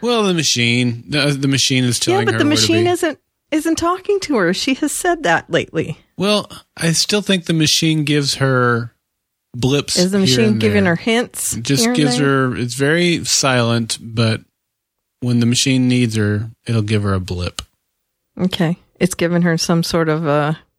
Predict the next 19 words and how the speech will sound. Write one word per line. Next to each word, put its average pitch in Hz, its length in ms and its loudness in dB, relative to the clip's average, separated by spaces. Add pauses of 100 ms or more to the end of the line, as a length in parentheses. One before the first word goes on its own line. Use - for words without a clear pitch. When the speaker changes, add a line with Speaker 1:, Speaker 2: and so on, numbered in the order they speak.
(180)
Speaker 2:
"Hey, 175 220 0
you 175 60 2
need 165 180 2
to 180 60 -10
be 170 160 0
at 156 100 -2
this 160 160 -2
intersection" 170 680 0
sort 175 240 0
of 180 100 -2
thing? 175 240 0
Speaker 1:
Yeah, 131 360 2
I 135 100 2
think 123 240 2
so. 110 360 2 (420)
I 120 100 -4
think 113 220 -4
so. 107 280 -2 (600)
Speaker 2:
Okay. 190 340 2